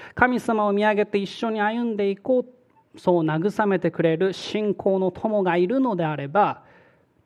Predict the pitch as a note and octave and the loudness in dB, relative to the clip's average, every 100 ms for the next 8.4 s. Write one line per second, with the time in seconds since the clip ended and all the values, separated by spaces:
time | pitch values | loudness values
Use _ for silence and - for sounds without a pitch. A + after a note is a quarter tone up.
0 | _ _ _ _ _ _ _ _ _ - | _ _ _ _ _ _ _ _ _ -20
1 | - E3 F3 F3+ - A#3+ - D#3 C3 - | -6 -2 -2 -2 0 0 0 -4 -4 -14
2 | _ _ _ _ _ _ F3 D#3+ - C#3+ | _ _ _ _ _ _ 0 0 0 -6
3 | C#3 D#3+ D#3 C#3+ C#3 - F#3+ F#3 - _ | -4 -4 -4 -6 -8 -6 -6 -6 -10 _
4 | _ _ _ _ _ _ _ - F3+ F#3 | _ _ _ _ _ _ _ -4 -2 0
5 | D#3 C3 - - - - - - _ _ | -2 -6 -8 -8 -10 -18 -20 -20 _ _
6 | _ _ _ _ _ _ _ _ _ _ | _ _ _ _ _ _ _ _ _ _
7 | _ _ - - A#3 C4+ B3+ A3+ G#3 F#3 | _ _ -14 -6 -2 0 0 -2 -4 -4
8 | _ A#3+ G3+ - | _ -2 0 -4